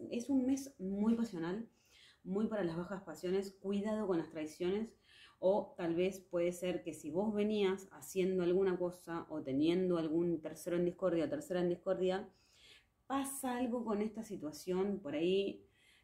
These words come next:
tenés algún affair con alguien fuera de tu vínculo normal, si tenés a alguien, no sé si me entendés lo que te quiero decir, pero puede ser que esto se corte también, ¿no? Como que haya necesidad ya de pasar a otra etapa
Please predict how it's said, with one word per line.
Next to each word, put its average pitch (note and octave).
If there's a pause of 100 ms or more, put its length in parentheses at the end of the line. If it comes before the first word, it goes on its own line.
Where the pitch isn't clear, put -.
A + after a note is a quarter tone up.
tenés G3+
algún E3+
affair F#3+
con D#3+
alguien F#3+
fuera A3
de D3+
tu C#3+
vínculo C#3+
normal, C3+
si D3+
tenés C3+
a C3+
alguien, C#3+ (160)
no A#3+
sé B3
si G3
me D#3+
entendés D3
lo D3+
que D#3
te D#3
quiero E3
decir, F3 (560)
pero G#3 (440)
puede G#3+
ser A3
que A3+
esto A3+
se -
corte E3
también, C3
¿no? C#3+
Como D3
que D#3
haya F#3
necesidad F3
ya F3+ (440)
de F3+
pasar G3+
a D#3
otra F3+
etapa G3+